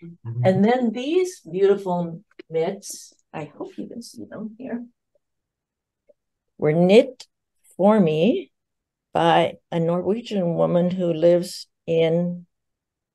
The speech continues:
Speaker 2: or lived in, she's no longer alive, in West Vancouver. And I wanna just tell you that you can tell that these are real, um, Norwegian mitts because of the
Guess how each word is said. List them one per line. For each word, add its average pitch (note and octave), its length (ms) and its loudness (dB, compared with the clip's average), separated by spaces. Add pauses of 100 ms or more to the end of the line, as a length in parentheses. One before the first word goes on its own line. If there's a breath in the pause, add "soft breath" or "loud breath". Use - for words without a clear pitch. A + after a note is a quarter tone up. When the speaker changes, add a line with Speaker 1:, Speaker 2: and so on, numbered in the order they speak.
(100)
Speaker 2:
or D#3+ 140 2
lived E3+ 380 4
in, C3+ 220 -6
she's - 320 -14
no C#3+ 140 -4
longer - 360 -6
alive, C#3+ 440 -4 (460 loud breath)
in C#3+ 160 2
West D3 320 -2
Vancouver. - 840 2 (1000)
And D#3+ 540 0 (520)
I - 180 -8 (340)
wanna G#3 280 -2
just G3+ 260 -8
tell A3 140 -6
you F3 140 2
that D#3+ 100 -4
you D#3+ 140 -2
can E3+ 160 -2
tell G#3+ 240 -2
that - 160 -4
these F3+ 240 0
are D3+ 140 4
real, E3+ 440 2 (500 soft breath)
um, D3 540 -4
Norwegian D3+ 600 -2
mitts - 340 -2
because C#3+ 460 -10
of D3+ 80 -14
the - 180 -8